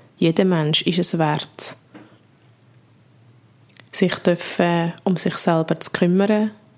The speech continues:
dürfen auf seinen eigenen Heilungsweg gehen und den Heilungsweg immer weiter dürfen zu gehen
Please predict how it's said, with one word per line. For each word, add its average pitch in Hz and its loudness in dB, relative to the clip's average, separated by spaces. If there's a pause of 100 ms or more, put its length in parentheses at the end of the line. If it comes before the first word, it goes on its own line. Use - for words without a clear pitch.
(120)
dürfen 175 0
auf - -2
seinen 160 0
eigenen - -4
Heilungsweg 156 -2
gehen 165 2
und 180 0
den 165 0
Heilungsweg 160 -2
immer 175 2
weiter 165 -2
dürfen - -2
zu - -4
gehen 165 -2